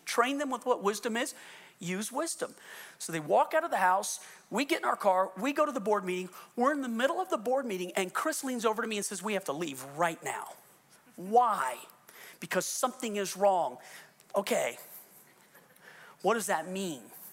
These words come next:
"I don't know, but we need to go now." What am I gonna tell these people? This is a board meeting. "Tell them that something's wrong and we need to leave right now."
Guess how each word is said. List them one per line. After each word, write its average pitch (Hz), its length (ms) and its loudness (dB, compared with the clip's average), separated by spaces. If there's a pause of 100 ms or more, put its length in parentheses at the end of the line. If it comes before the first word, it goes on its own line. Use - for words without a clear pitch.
(120)
"I 143 120 -4
don't 170 480 -4
know, 151 400 -4 (880)
but 151 80 -4
we 180 120 -2
need 190 180 -4
to 175 40 -4
go 175 160 2
now." 180 260 0 (340)
What 233 160 4
am 269 100 4
I 262 80 4
gonna 247 180 0
tell 294 340 -2
these 294 220 -4
people? - 360 -6
This 233 200 0
is 247 140 -6
a 247 40 2
board 254 340 -2 (100)
meeting. 165 360 -4 (360)
"Tell 220 240 4
them 233 160 -2
that 175 140 -4
something's 208 520 -2
wrong 147 440 4
and 151 160 -4
we 151 100 -2
need 143 200 -4
to 147 60 2
leave 139 460 -4
right 143 200 2
now." 233 360 2